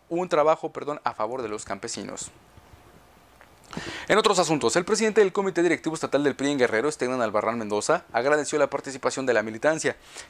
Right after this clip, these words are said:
quienes en sus propuestas enriquecerán la integración de la plataforma electoral de Guerrero para el proceso electoral dos mil veintiuno que presentará el cen del Revolucionario Institucional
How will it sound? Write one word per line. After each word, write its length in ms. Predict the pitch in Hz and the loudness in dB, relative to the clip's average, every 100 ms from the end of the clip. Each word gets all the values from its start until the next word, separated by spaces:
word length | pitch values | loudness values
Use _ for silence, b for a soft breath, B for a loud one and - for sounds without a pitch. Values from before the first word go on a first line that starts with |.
| B | B
quienes 380 | 165 175 165 - | 2 2 2 0
en 160 | 156 | -2
sus 180 | 151 165 | -2 -4
propuestas 600 | - 135 147 151 156 151 - | 0 0 2 2 2 0 -2
enriquecerán 720 | 131 139 127 120 127 147 - B B B | -6 -4 -4 0 0 0 -6 B B B
la 160 | 143 | 2
integración 520 | 160 180 165 151 165 - | 4 4 2 0 -8 -6
de 120 | 131 | 0
la 120 | 123 | 2
plataforma 400 | 120 117 123 143 | 0 -2 -4 -2
electoral 340 | 135 107 117 123 | -2 0 0 0
de 100 | 110 | 0
Guerrero 360 | 107 139 175 | 0 2 0
para 180 | 170 131 | 2 0
el 80 | 110 | 0
proceso 360 | 107 110 127 135 | -6 -10 -6 -6
electoral 360 | 110 113 131 | -4 0 0
dos 160 | 123 131 | -2 -8
mil 140 | 135 | -6
veintiuno 420 | 113 104 165 160 | -6 -4 -2 -2
que 100 | - | -2
presentará 540 | 175 165 170 143 139 151 | -2 -2 0 2 4 2
el 160 | 123 113 | 0 -2
cen 240 | 139 147 - | -2 -4 -2
del 220 | 139 143 | 0 2
Revolucionario 680 | 143 139 131 120 110 117 - | 2 0 -2 0 0 -2 -4
Institucional 680 | 147 151 - - 170 180 | -6 -6 -8 -2 2 2